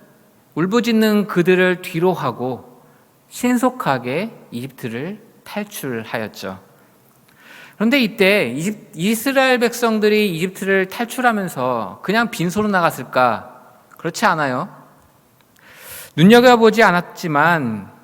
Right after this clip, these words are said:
네, 그냥 우리가 그냥 지나쳤을 법한 그런 말씀들이 곳곳에 숨어 있습니다. 한번 말씀을 보겠습니다. 출애굽기 십이 장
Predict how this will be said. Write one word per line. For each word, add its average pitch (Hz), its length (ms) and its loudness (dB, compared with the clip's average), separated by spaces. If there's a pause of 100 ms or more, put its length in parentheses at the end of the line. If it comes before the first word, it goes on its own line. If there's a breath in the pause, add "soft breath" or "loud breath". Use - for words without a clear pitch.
네, 92 260 -20
그냥 202 460 0
우리가 220 220 0
그냥 233 340 0
지나쳤을 208 720 -2
법한 143 420 -4
그런 143 220 -4
말씀들이 113 800 -6 (180 loud breath)
곳곳에 127 420 -4
숨어 185 280 -4
있습니다. 85 500 -14 (800 soft breath)
한번 185 320 0
말씀을 151 560 0
보겠습니다. 143 760 -2
출애굽기 214 640 -2
십이 190 400 -8
장 165 560 -2